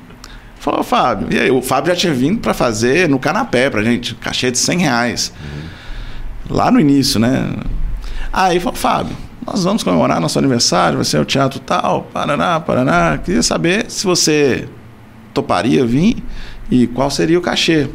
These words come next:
Speaker 1: Eu iria falar o cachê, eu ia falar, "É, infelizmente não temos condições,
Speaker 2: <laughs> Aham.
Speaker 1: vamos embora." Aí a produtora dele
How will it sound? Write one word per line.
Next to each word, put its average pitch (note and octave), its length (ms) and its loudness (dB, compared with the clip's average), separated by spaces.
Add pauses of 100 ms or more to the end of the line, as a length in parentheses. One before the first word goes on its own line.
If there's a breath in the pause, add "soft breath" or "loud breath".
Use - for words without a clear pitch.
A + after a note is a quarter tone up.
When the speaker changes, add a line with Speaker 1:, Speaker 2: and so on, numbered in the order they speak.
(140)
Speaker 1:
Eu G#2+ 80 -2
iria A2 200 2
falar A2 220 2
o D3 40 0
cachê, - 360 0
eu B3+ 60 2
ia - 100 0
falar, E3 260 0
"É, - 40 -2
infelizmente C3 520 2
não A#2+ 100 0
temos A2+ 220 0
condições, D#3 600 0
Speaker 2:
<laughs> - 60 -10
Aham. D#2 240 -2
Speaker 1:
vamos G3+ 200 2
embora." B2 360 4 (960 loud breath)
Aí E3+ 760 4 (260)
a A2+ 840 2 (180)
produtora C3+ 520 4
dele C3 420 0